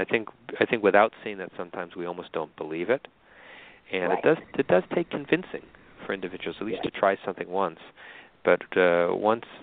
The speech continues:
Speaker 1: once they experience that, it's, uh, it's amazing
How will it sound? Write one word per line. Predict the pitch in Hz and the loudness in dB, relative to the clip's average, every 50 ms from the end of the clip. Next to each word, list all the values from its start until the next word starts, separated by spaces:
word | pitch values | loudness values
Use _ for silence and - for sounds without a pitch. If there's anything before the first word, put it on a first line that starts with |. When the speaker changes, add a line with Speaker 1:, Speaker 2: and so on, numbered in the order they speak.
| - - - | -18 -8 -2
Speaker 1:
once | 107 110 113 113 - - | 0 0 0 0 -2 0
they | - 110 | 2 2
experience | 107 - - - - - - 104 107 104 98 92 - - - | 2 2 -2 -10 -8 -4 0 0 2 2 0 -2 -6 -4 2
that, | - 87 85 82 80 82 - - - - - - - - - | 4 4 6 6 4 2 -2 -8 -20 -20 -20 -20 -20 -10 -2
it's, | - 87 85 - - - - - - | 0 0 0 0 -4 -16 -14 -10 -6
uh, | 92 87 85 85 87 87 85 | -4 -2 -2 -2 -2 -4 -6
it's | 82 - - | -8 -8 -6
amazing | - 90 87 87 87 90 - 87 82 80 80 | -4 -2 0 2 2 0 0 -4 -8 -10 -12